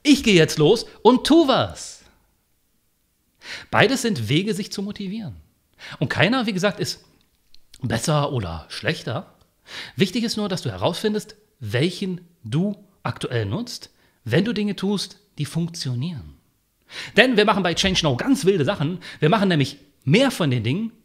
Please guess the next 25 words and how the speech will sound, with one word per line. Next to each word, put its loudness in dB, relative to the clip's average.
die 0
funktionieren. -4
<laughs> -2
So -2
einfach -6
kann -8
das -8
manchmal -10
sein. -10
Einfach -4
mehr 4
von 2
den 2
Dingen 0
tun, -4
die -4
funktionieren. -6
Und 4
weniger -2
von -12
dem, -12
was -4
nicht -2
funktioniert. -12
Denn 0